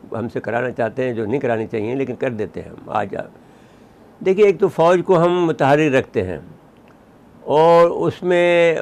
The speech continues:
मसला ये होता है कि कब तक आप exercise करेंगे। जब आप exercise करते हैं तो आपको, आपके उसके में जो मसला इस्तेमाल होते हैं, पैसा इस्तेम-, उसमें खर्च होता है।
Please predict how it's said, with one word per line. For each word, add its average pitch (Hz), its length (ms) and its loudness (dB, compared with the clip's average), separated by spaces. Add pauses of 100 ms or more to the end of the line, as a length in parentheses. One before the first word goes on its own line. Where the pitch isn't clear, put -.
मसला 139 340 -2
ये 170 120 2
होता 147 260 2
है 147 180 4
कि 135 120 -4
कब 156 260 -4
तक 143 140 0
आप 135 160 2
exercise 135 420 0
करेंगे। 135 440 0
जब 127 160 0
आप 127 100 0
exercise 127 320 -2
करते 127 260 -6
हैं 127 340 -2 (540)
तो 139 80 0
आपको, 131 560 4
आपके 127 600 2
उसके 135 340 -2
में 123 460 0
जो 120 140 0 (520)
मसला 139 220 0
इस्तेमाल 127 380 2
होते 120 200 0
हैं, 127 120 -2
पैसा 127 280 -2
इस्तेम-, 131 260 -10
उसमें 120 380 -4
खर्च 127 240 -4
होता 107 220 -4
है। 82 100 -8